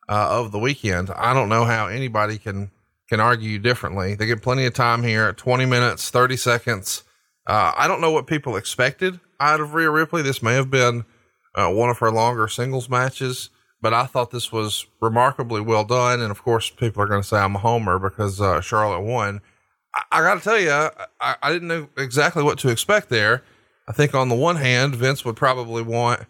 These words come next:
one of his main roster folks to beat an N X T person, but I think most fans assumed, well, Rhea Ripley's gonna win,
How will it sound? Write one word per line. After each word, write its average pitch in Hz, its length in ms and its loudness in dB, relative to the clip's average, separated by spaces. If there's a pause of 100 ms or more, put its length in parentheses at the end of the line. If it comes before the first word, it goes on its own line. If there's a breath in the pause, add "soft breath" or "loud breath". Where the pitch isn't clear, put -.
(600)
one 113 180 2
of 117 80 2
his 110 180 -2
main 120 260 2
roster 110 580 2 (360)
folks 117 320 2
to 117 100 -4
beat 123 220 0
an 113 100 -4
N 120 120 0
X 107 200 -4
T 143 180 -2
person, 110 460 0
but 113 100 -2
I 110 100 4
think 113 200 -4
most 117 280 0
fans 139 360 0
assumed, 113 480 -2
well, 107 180 -4
Rhea 127 220 4
Ripley's 113 440 0
gonna 113 200 2
win, 113 480 2